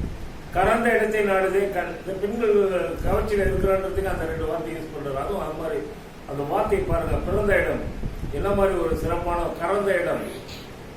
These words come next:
யாருமே உபயோகப்படுத்தாத வார்த்தை. ஞானிகள் வந்து அந்த உபயோகப்படுத்தும் போது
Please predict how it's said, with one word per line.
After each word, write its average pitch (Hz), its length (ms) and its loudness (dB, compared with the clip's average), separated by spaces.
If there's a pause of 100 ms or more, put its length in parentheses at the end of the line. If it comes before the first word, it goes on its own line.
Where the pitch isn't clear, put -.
(120)
யாருமே 220 360 4
உபயோகப்படுத்தாத 202 760 4
வார்த்தை. 180 280 2
ஞானிகள் 190 480 2
வந்து - 440 0 (600)
அந்த 143 120 -6
உபயோகப்படுத்தும் 202 520 4
போது 190 320 2